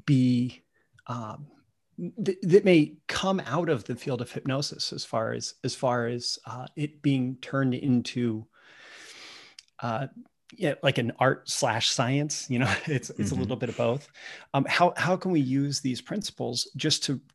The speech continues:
Speaker 1: to write more vividly, to write in a way that, that connects with our prospects on the different levels? Like, um, in, in hypnosis, one of the big things that they focus on is there's the conscious mind, and the conscious mind is like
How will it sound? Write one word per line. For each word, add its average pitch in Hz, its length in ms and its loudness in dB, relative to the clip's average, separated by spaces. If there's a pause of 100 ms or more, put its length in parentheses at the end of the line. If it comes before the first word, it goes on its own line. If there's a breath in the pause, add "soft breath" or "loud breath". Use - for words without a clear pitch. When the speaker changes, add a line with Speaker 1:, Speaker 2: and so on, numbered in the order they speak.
Speaker 1:
to - 160 -2
write 117 460 -2
more 135 240 0
vividly, 123 640 -4
to - 160 -12
write 120 260 2
in 131 100 0
a 123 40 -2
way 117 280 -2
that, - 340 -6 (300 loud breath)
that - 320 -6
connects 117 340 0
with 135 120 -4
our 120 120 0
prospects 120 520 -2
on 117 80 0
the 117 80 -2
different 120 240 -8
levels? 117 400 -4
Like, 117 280 -6
um, 120 280 -4
in, 147 280 2 (120)
in 131 120 0
hypnosis, 139 800 -4
one 131 200 -2
of 113 140 -6
the 110 60 -8
big 117 160 -6
things 110 360 -6
that - 180 -8
they - 80 -10
focus 143 400 -4
on 110 180 -2
is 101 180 -6
there's 117 260 -4
the 117 80 -8
conscious - 480 -10
mind, 113 200 -8
and 117 100 -8
the 131 60 -8
conscious 185 400 -4
mind 110 280 -2
is 101 160 -8
like 107 240 -4